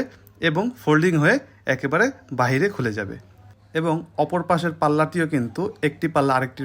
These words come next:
পাল্লার ভিতর ঢুকে গেল এবং বাহিরে খুব সুন্দরভাবে খুলে গেল। দর্শক বন্ধুরা, দেখতেই পেলেন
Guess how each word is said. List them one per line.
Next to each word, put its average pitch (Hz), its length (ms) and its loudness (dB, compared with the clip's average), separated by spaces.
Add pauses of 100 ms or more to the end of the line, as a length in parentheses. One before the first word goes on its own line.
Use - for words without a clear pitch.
পাল্লার 135 260 -2
ভিতর 123 220 -4
ঢুকে 131 220 -4
গেল 123 120 -2 (640)
এবং 160 160 0 (180)
বাহিরে 127 340 0
খুব 156 100 -4 (100)
সুন্দরভাবে 131 440 -2 (140)
খুলে 117 220 -2
গেল। 107 120 -14 (540)
দর্শক 156 220 -2
বন্ধুরা, 202 300 0
দেখতেই 160 300 0
পেলেন 117 240 -2